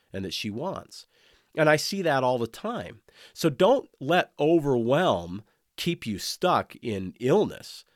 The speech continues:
because it will if you let it. Overwhelm is a powerful, powerful, oh,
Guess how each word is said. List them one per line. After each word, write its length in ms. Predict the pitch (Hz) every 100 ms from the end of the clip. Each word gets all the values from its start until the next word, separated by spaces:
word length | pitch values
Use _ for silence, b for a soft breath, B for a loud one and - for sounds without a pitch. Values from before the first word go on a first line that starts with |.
| _ _ _ _ -
because 460 | 117 131 110 92
it 240 | 123 156 -
will 440 | 87 120 135 - - _ -
if 220 | 98 -
you 120 | 107
let 240 | 95 127 92
it. 140 | - - -
Overwhelm 720 | 143 190 123 95 113 135 95
is 140 | 80
a 80 | - - -
powerful, 800 | - - 143 143 110 - - - -
powerful, 760 | - - 135 131 101 - - _ b b b b b b b b b _ _ _ - 110 _ - 120
oh, 400 | 123 113 87